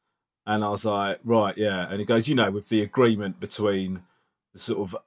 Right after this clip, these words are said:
eight different, uh, alien species, us being one of them." Uh, and he said, "I, I don't know if you're aware, but, um, they are encamped on the far side of the moon. We can't see 'em, obviously." He said, "Do you remember that, um,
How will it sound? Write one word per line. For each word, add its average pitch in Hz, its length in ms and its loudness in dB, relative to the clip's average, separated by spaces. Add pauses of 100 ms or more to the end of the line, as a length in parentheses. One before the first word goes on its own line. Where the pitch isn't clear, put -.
eight 107 280 2
different, 104 400 -4 (100)
uh, 95 600 -6 (300)
alien 104 300 0
species, 107 500 0
us 110 200 0
being 101 260 0
one 107 160 2
of 90 120 -8
them." 90 180 -8 (540)
Uh, 107 760 0
and 113 160 2
he 113 40 2
said, 113 220 2
"I, 113 180 2
I - 40 0
don't 123 160 4
know 117 60 2
if 113 140 -4
you're 117 120 4
aware, 110 600 2
but, 110 300 -2
um, 107 720 -2
they 123 240 6
are 117 400 6
encamped 117 600 2
on 107 100 0
the 104 80 -4
far 113 360 4
side 107 280 0
of 104 80 -2
the 104 80 -2
moon. 98 240 0
We 113 140 2
can't 101 280 -6
see 117 180 0
'em, 95 100 -2
obviously." 87 280 -10
He - 40 -20 (320)
said, 135 180 0
"Do - 80 0
you 156 60 6
remember 156 180 8
that, 147 240 8
um, 131 420 4